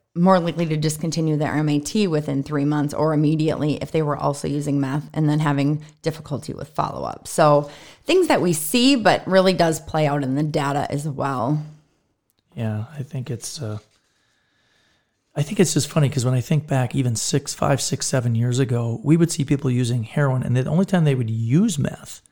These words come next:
Speaker 2: was
Speaker 1: So
Speaker 2: when they were in withdrawal.
Speaker 1: Mm-hmm.
Speaker 2: We saw that all the time, that methamphetamine, marijuana, and maybe sometimes things like, uh,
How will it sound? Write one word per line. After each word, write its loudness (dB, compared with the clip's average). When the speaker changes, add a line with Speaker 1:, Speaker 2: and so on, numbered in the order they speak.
Speaker 2:
was 2
Speaker 1:
So -12
Speaker 2:
when -2
they 4
were 2
in 4
withdrawal. 2
Speaker 1:
Mm-hmm. 2
Speaker 2:
We 0
saw 0
that 0
all 0
the -2
time, 2
that -2
methamphetamine, 2
marijuana, 2
and 4
maybe 6
sometimes 0
things -2
like, -4
uh, -6